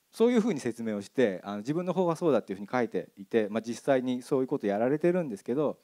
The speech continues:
あの、僕は、ドゥーシェはこの時代に、あの、そういうことを書いて、あの、おそらく理念的に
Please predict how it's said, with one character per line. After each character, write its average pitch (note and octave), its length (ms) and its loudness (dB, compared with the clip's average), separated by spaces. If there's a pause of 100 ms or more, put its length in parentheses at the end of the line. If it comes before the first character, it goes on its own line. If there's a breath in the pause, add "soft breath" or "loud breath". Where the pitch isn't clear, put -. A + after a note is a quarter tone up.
(960 soft breath)
あ G#2+ 200 -4
の、 G#2 240 -6
僕 C#3+ 240 -2
は、 G3+ 160 4 (200)
ド F3+ 120 0
ゥ B3+ 40 0
ー A#3 40 -4
シ E3+ 120 -2
ェ G#2 180 4
は A#2 260 2
こ - 140 -4
の C#3 100 -2
時 D3+ 120 -6
代 D#3+ 200 0
に、 D#3+ 300 -6 (180)
あ A2 180 -6
の、 G#2 60 -10
そ D3+ 100 -2
う - 20 2
い - 20 0
う - 20 -10
こ D#3+ 60 -6
と C#3 80 0
を A2 60 0
書 A2+ 140 -2
い F#2+ 80 -4
て、 A2+ 400 0
あ A2 220 -4
の、 A2+ 100 -6
お A#2+ 40 -4
そ G3+ 100 0
ら F#3 100 4
く - 140 -2
理 C3+ 120 4
念 A#3 220 0
的 A#3 260 -4
に G3+ 300 -4